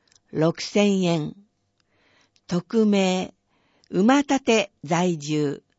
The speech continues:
二千八百二十五円。匿名、福増在住、五千三百一円。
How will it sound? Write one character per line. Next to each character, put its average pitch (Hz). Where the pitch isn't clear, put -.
二 175
千 262
八 165
百 160
二 208
十 139
五 175
円。 147
匿 185
名、 180
福 -
増 233
在 165
住、 139
五 175
千 285
三 208
百 143
一 220
円。 135